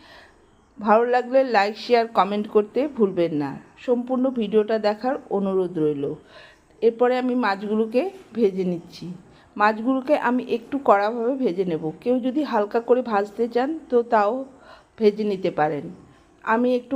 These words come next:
কড়া খেতে ভালোবাসি, তাই একটু কড়াভাবে ভেজে নিচ্ছি। মাছটা ভাজা হতে থাক,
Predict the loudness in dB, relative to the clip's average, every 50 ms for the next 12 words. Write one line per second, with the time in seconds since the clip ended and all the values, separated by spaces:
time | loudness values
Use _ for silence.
0 | 2 4 4 4 4 0 -2 -2 -4 0 0 -2 0 2 2 2 2 0 -2 -4
1 | -2 -4 -2 0 0 -2 -2 -2 -8 -18 -16 -14 -4 2 4 4 4 4 -2 -2
2 | -4 -4 -2 -2 -2 -2 -2 -2 -2 -2 -2 -4 -4 -6 -8 -6 -6 -6 -6 -10
3 | -20 _ _ _ _ _ _ _ _ _ _ _ _ _ _ _ _ _ _ _
4 | _ _ _ _ _ _ _ _ -20 -20 -20 _ _ 2 4 4 4 4 2 0
5 | 0 0 2 2 0 2 2 0 0 0 -2 -2 -4 0 2 0 0